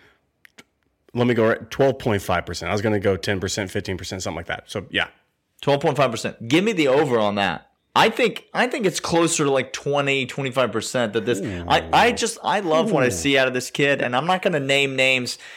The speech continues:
Speaker 2: as to who he might pass 'cause it could be <laughs> really any of the four, to be honest with you. But, but I do think you could see him as the third back.
Speaker 1: And
Speaker 2: I'm not
Speaker 1: and
Speaker 2: saying
Speaker 1: you know
Speaker 2: it's
Speaker 1: what?
Speaker 2: likely. It's twenty, twenty-five percent,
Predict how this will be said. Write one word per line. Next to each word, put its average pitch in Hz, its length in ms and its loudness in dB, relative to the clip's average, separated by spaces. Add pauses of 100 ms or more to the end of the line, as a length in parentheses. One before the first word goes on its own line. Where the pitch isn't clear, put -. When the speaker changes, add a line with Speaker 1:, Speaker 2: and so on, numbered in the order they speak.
(160)
Speaker 2:
as 120 180 0
to 127 100 2
who 147 200 4
he 147 80 2
might 120 220 0
pass 156 300 2
'cause 135 180 0
it 123 100 -6
could 214 200 0
be 175 240 -2
<laughs> - 20 -14
really 147 500 2
any 175 280 0
of 98 100 -2
the 98 80 -12
four, 92 440 -4 (640)
to 139 100 2
be 120 160 2
honest 156 360 0
with 107 160 0
you. 104 340 0 (440)
But, - 520 0 (600)
but 113 160 2
I 110 100 6
do 139 300 0
think 139 580 -4 (800)
you 147 260 -2
could 156 220 0
see 196 300 -2
him 160 200 0
as 127 260 0
the 120 120 2
third 143 560 2
back. 107 460 0 (1700)
Speaker 1:
And 110 120 -4
Speaker 2:
I'm 147 120 2
not 208 60 4
Speaker 1:
and 190 80 2
Speaker 2:
saying 202 180 2
Speaker 1:
you 127 60 4
know 143 80 8
Speaker 2:
it's 135 80 4
Speaker 1:
what? 139 100 6
Speaker 2:
likely. 147 560 4
It's 143 260 0
twenty, 185 320 0
twenty-five 156 400 0
percent, 139 520 0